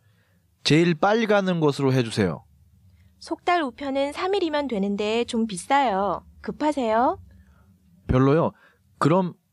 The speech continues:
Speaker 1: 어떤 게 좋을까요?
Speaker 2: 항공편으로 보내시면 한 일주일 정도 걸려요.
Speaker 1: 그럼 그걸로 할게요.
Speaker 2: 등기 우편으로 해드릴까요?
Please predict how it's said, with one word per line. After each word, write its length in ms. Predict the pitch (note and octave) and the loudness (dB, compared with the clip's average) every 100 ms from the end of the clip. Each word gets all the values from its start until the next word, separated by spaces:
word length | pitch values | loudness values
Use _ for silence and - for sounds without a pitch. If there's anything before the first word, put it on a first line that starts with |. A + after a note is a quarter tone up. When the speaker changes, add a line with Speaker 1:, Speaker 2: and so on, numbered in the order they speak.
| _ | _
Speaker 1:
어떤 340 | - B2+ G3 G3 | 0 2 2 2
게 100 | F#3+ | 2
좋을까요? 640 | D#3+ B2 A#2+ C3+ D#3+ D2+ _ _ _ _ _ _ _ _ | 2 2 2 2 0 -4 _ _ _ _ _ _ _ _
Speaker 2:
항공편으로 760 | - D#4+ F4+ F4+ E4+ D4+ C#4+ C#4 | -6 -2 0 0 -2 -2 -2 -2
보내시면 720 | A3 A#3 A#3+ A3 G#3 G#3+ A#3+ | 0 0 -2 -4 -2 0 0
한 180 | D#4 D4+ | -2 -2
일주일 380 | F#3 F#3+ C#4 C#4 | -2 -2 -4 -2
정도 260 | B3+ A#3+ | -2 -2
걸려요. 600 | A3+ E3+ F3+ F3 D#3+ D3 - _ _ _ _ _ _ | -4 -4 -4 -2 -4 -6 -10 _ _ _ _ _ _
Speaker 1:
그럼 200 | - F#3 | 0 0
그걸로 320 | F3 C#3 E3+ E3 | 2 0 2 2
할게요. 480 | D#3+ - G#2 E2+ - _ _ _ _ _ _ _ _ _ | 0 -2 -2 -4 -12 _ _ _ _ _ _ _ _ _
Speaker 2:
등기 320 | - G#3+ A3+ D#4 | -10 -8 -4 -4
우편으로 480 | D4 D#4 C#4+ B3+ | -4 -6 -2 -2
해드릴까요? 840 | B3+ C#4+ A#3 A3 G3 F#3 G#3 C#4 | 0 -2 -4 -4 -2 0 0 -2